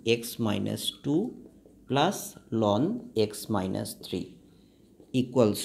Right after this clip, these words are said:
to ln x minus three divided by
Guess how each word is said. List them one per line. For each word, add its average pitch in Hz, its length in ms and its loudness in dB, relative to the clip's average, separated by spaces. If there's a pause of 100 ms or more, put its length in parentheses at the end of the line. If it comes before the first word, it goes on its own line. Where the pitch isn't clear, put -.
to 170 100 4 (840)
ln 113 260 6 (760)
x - 20 -12 (260)
minus 101 320 0 (120)
three 165 220 0 (160)
divided 101 520 0
by 160 100 2